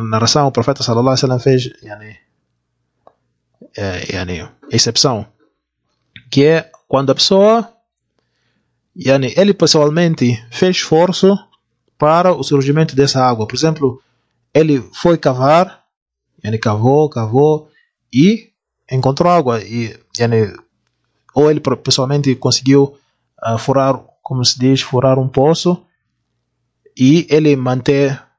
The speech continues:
esse poço, yani, ah, toma conta do poço.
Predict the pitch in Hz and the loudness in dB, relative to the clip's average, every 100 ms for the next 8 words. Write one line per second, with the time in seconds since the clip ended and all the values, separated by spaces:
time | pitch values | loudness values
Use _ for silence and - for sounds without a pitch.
0 | _ _ _ - 123 117 117 135 - 120 | _ _ _ -4 -4 -2 0 0 0 -4
1 | 104 107 107 - _ _ - 104 101 95 | -4 -8 -10 -14 _ _ -6 -2 0 -2
2 | 90 - - 131 120 131 120 110 117 139 | -4 -4 -4 -4 -2 -4 -4 -4 0 0
3 | 156 160 151 | 0 -2 -6